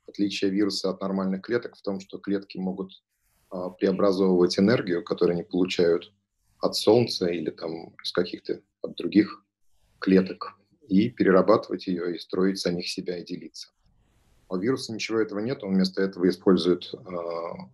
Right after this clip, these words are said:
а, машинерию клеток для того, чтобы, а, заставить их делать самое себя, вместо того, чтобы делать новые клетки. Потом вирус выходит из клетки, клетка умирает,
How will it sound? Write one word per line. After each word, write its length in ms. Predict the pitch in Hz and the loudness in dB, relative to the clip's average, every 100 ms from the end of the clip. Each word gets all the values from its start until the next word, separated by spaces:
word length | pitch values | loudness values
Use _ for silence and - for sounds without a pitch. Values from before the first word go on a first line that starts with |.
| _ _ _ _ _ _ _ _ - | _ _ _ _ _ _ _ _ -14
а, 60 | 82 85 98 | -14 -12 -4
машинерию 720 | 95 - 98 95 85 85 87 | 0 4 8 8 6 2 -2
клеток 560 | - 101 110 - - _ _ _ _ | 2 2 2 -6 -14 _ _ _ _
для 160 | - 87 | -8 -2
того, 240 | 92 90 | 2 4
чтобы, 440 | 95 - 85 85 87 | 4 2 -4 -4 -4
а, 760 | 85 85 - _ 90 87 85 | -4 -6 -10 _ -16 -14 -14
заставить 500 | - 90 - 98 95 | -10 -10 -4 -4 -4
их 100 | 87 | -8
делать 280 | 87 92 85 | -4 -4 -4
самое 360 | - 90 90 90 | -10 -10 -8 -6
себя, 440 | - 85 101 110 - | -8 -8 -8 -8 -12
вместо 300 | 87 - 85 | -12 -12 -8
того, 120 | 90 | -8
чтобы 380 | - - - - _ _ _ | -10 -14 -16 -16 _ _ _
делать 280 | 87 92 92 | -4 -2 -2
новые 260 | 92 90 85 | -4 -4 -6
клетки. 380 | 87 85 - _ _ _ | -8 -12 -14 _ _ _
Потом 260 | - 101 101 | -8 -4 -2
вирус 300 | 95 95 - | 0 -2 -2
выходит 360 | 98 123 135 135 | -2 2 2 0
из 100 | - | -4
клетки, 320 | 87 82 - | -2 -2 -4
клетка 340 | - 95 - | 0 0 2
умирает, 480 | 92 95 113 120 - | 4 6 6 4 0